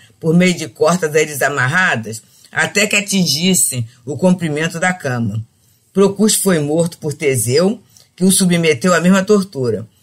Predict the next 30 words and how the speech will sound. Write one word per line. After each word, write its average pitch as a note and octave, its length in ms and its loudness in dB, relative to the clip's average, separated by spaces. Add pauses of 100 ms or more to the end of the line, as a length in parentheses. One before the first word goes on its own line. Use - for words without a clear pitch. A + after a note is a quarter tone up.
(240)
Em F3 180 2
literatura E3+ 720 0
faz E3+ 260 0
alusão D#3 440 0
a D#3+ 40 0
esse - 120 -2
suplício, D#3 760 -2 (280)
falando G#3 540 2
de G3 140 0
alguém E3+ 360 0
que F#3+ 120 -2
avalia F3 480 0
as F3+ 100 0
ideias D#3+ 360 0
dos C3 200 -6
outros D#3+ 480 2 (340)
pelas F#3+ 480 2
próprias D#3+ 520 0
ideias, A#2 540 -2
né? D3 180 -8 (260)
Então F3 220 -4
é - 20 -4
uma E3+ 120 0
figura D3 460 0 (220)
mitológica, E3+ 960 0 (180)
mas F#3 260 -2
que G3 120 -4
mostra E3+ 380 -6
uma E3+ 120 -6
postura E3 760 -4